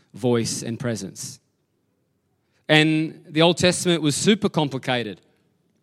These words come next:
because of choice, but that did not deter the heart and the intention of God for wanting to dwell among them. It's always been his heart.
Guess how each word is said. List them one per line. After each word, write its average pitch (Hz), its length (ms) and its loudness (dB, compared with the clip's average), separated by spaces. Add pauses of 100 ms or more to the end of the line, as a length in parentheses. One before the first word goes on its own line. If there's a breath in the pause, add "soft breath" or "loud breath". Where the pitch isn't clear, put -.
(1400)
because 156 260 2
of 131 80 -2
choice, 165 380 2
but 151 100 -8
that 170 200 2
did 156 200 4
not 156 340 2 (360 soft breath)
deter 165 480 2
the 143 80 0
heart 147 440 2 (600)
and 147 80 2
the 143 60 4
intention 147 440 0
of 120 140 -2
God 135 500 4 (220 soft breath)
for 135 180 0
wanting 147 300 2
to 135 160 -2
dwell 131 460 2
among 135 380 2
them. 98 260 -4
It's - 180 -6
always 151 400 4
been 135 240 0
his 120 220 -4
heart. 110 320 -4